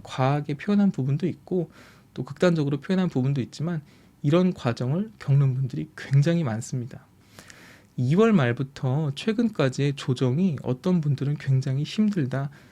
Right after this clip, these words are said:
주식 어렵다 말씀들 많이 하시고 또 언론에서도 뭐 동학개미가 힘을 잃었다는 등, 뭐 시장의 조정이 길어질 것이라는 등,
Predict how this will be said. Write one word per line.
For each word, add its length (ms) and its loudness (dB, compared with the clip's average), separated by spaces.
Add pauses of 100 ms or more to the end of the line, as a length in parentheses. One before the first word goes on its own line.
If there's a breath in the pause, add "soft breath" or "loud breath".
(240 loud breath)
주식 340 -2
어렵다 460 2
말씀들 420 -2
많이 300 -2
하시고 720 -2 (460 loud breath)
또 100 0
언론에서도 800 4
뭐 120 -2
동학개미가 640 0
힘을 320 4
잃었다는 540 0
등, 360 -2
뭐 100 -2
시장의 420 -2
조정이 420 0
길어질 500 0
것이라는 500 -2
등, 240 -2